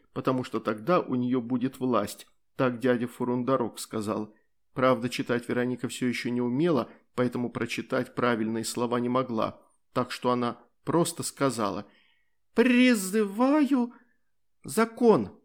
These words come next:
Воздух сгустился как-то неуверенно, как будто закон не понимал, чего от него хотят. «Закон, ну!» потребовала Вероника. «На головы! Пьявила возны!» «Это так!»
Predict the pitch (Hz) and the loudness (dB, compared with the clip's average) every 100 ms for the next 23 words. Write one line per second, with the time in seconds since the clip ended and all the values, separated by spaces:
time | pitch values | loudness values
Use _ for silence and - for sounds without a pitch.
0 | _ _ _ _ _ _ 113 135 127 123 | _ _ _ _ _ _ 2 2 4 0
1 | 110 113 107 - 165 208 - 135 123 120 | -2 -6 -6 -6 2 2 2 -2 -2 -2
2 | 117 113 110 95 139 180 151 131 123 120 | -2 0 -2 0 2 4 2 0 -4 -4
3 | 123 120 127 139 127 - 135 143 131 107 | -4 -4 -2 0 -2 0 2 4 4 0
4 | 107 - 110 110 110 110 - 113 - - | -2 -4 -2 -2 -2 -6 -4 -6 -4 -8
5 | - _ _ _ _ 190 226 233 233 226 | -10 _ _ _ _ -2 0 0 -2 4
6 | 190 151 - _ 226 247 240 214 151 104 | 4 4 -4 _ 2 6 8 6 6 2
7 | - _ _ 143 - 135 110 117 117 120 | -10 _ _ -4 0 0 0 0 0 2
8 | 123 127 104 - - _ - 208 220 196 | 0 0 -2 -6 -12 _ -2 2 2 4
9 | 247 226 170 113 - _ _ _ - 165 | 8 10 8 4 -6 _ _ _ -16 -2
10 | 202 233 208 190 180 143 - 170 214 202 | 6 6 6 4 0 -6 -4 4 4 4
11 | 240 240 131 - _ _ _ - 117 - | 2 4 2 -2 _ _ _ 2 4 4
12 | - 170 - _ 127 101 - - - | 0 -2 -2 _ 2 2 0 -18 -20